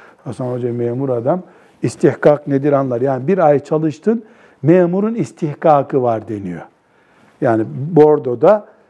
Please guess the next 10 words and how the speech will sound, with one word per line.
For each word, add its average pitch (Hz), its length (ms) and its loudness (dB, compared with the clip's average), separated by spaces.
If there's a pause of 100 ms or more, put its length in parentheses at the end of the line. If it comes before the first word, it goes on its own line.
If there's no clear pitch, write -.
(160)
işte - 220 -8 (200)
otuz 151 540 0
iş 139 240 -6 (100)
gününün 147 520 -2
yirmi 156 300 0
altısını 147 600 -2
geldi, 156 460 0
istihkakı, 151 800 0
maaşı. 156 520 -2 (500)
İstihkak 185 600 0